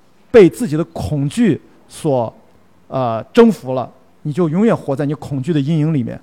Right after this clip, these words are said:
所以那个恐怖电影里面所有的具象，你的恐惧的想象，都是你小时候的童年阴影。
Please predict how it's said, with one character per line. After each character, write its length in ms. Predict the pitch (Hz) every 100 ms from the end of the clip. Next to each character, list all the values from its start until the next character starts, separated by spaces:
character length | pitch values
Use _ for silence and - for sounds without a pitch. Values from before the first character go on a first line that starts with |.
| - -
所 220 | - 185
以 60 | 214
那 100 | 214
个 100 | 151
恐 200 | - 147
怖 80 | 175
电 120 | 180
影 40 |
里 80 | 143
面 140 | 123
所 480 | 123 - - 147 196
有 160 | 254 123
的 140 | 123
具 300 | 127 - 240
象， 200 | 131 151
你 60 | 123
的 80 | 147
恐 260 | - 139
惧 80 | 147
的 80 | 180
想 180 | - 107
象， 240 | 160 131 - - _
都 120 | 185
是 120 | 160
你 160 | 160 127 - -
小 240 | - 113
时 100 | 127
候 100 | 147
的 200 | 135 117 - _
童 160 | - 160
年 160 | 165
阴 200 | 165 175
影。 80 | 139